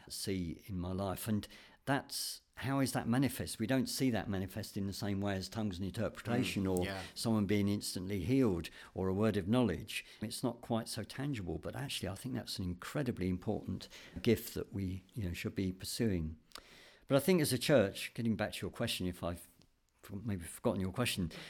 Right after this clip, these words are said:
Speaker 1: is, is to instill in us as a culture of pursuing God, and in that pursuing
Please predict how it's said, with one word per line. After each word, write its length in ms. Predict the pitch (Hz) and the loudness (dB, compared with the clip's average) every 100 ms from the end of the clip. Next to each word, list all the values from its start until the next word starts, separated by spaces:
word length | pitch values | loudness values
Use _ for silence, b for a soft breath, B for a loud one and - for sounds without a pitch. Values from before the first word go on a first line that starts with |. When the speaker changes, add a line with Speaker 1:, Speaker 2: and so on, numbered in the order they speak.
| B | B
Speaker 1:
is, 340 | 135 120 117 - | -2 0 0 -2
is 440 | 120 113 - - - | -2 -2 -4 -6 -4
to 100 | 123 | 0
instill 500 | 110 110 - 151 131 | 2 0 0 2 4
in 140 | 107 | 4
us 220 | 101 - 98 | 0 -4 -8
as 160 | 92 | -8
a 40 | 98 | -8
culture 560 | - 110 104 - 101 | -2 -4 -4 -6 -6
of 160 | 95 - B B - | -6 -10 B B -6
pursuing 720 | 131 - 139 113 104 98 92 B B B B - | -4 2 4 4 4 2 -2 B B B B 2
God, 280 | 117 113 | 4 4
and 120 | 107 107 | 2 2
in 80 | |
that 180 | 113 - | 2 0
pursuing 680 | - - 139 120 95 90 87 | -4 -2 2 4 4 2 -2